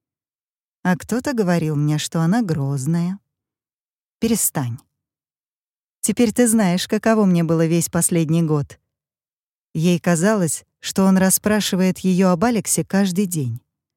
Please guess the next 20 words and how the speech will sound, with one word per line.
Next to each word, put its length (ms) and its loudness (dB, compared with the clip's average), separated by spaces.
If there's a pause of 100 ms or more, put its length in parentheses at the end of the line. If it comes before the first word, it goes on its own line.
(680)
Но 340 2
оказалось, 680 2
что 160 -2
я 200 2
был 200 -2
прав, 520 -4 (160)
не 220 4
так 300 -8
ли? 180 -4 (1500)
«А 140 2
кто 240 2
сказал, 420 0
что 260 -2
сейчас 520 2
не 140 4
права 300 0
я?» 280 -4 (720)
«Перестань», 960 2 (260)
повторил 560 -2
он. 260 -2